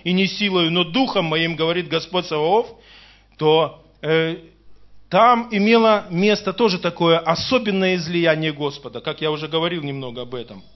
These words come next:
И, э, слова Захарии, э, просто предварили то, что Дух Святой начал совершать,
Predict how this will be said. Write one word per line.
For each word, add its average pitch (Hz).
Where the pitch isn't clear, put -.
И, 143
э, 131
слова 202
Захарии, 208
э, 147
просто 170
предварили 170
то, 233
что -
Дух 196
Святой 170
начал 156
совершать, 156